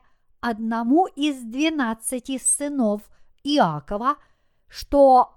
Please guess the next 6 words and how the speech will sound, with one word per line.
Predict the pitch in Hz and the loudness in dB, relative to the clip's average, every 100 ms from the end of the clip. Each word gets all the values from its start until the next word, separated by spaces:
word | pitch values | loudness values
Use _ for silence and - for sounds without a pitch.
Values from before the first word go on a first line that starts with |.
| _ | _
потомки | - 240 - - 339 370 359 - 311 302 - - | 0 0 0 0 2 2 -2 -6 -2 -4 -6 -6
Иудины | 247 220 311 370 359 349 330 320 - _ _ _ | -2 0 2 2 2 0 -2 -4 -8 _ _ _
наследуют | 233 294 359 - 247 208 175 202 214 269 - | -6 -2 0 0 0 -2 -2 -2 -4 -4 -12
трон. | - 254 160 147 143 _ _ _ _ _ _ _ _ _ _ _ _ _ _ | -2 0 0 -4 -12 _ _ _ _ _ _ _ _ _ _ _ _ _ _
Таково | - 214 - 208 185 202 269 330 339 _ _ - | -6 -6 -4 -4 -2 4 6 6 4 _ _ -16
было | 185 214 208 202 202 247 | -2 4 4 4 2 0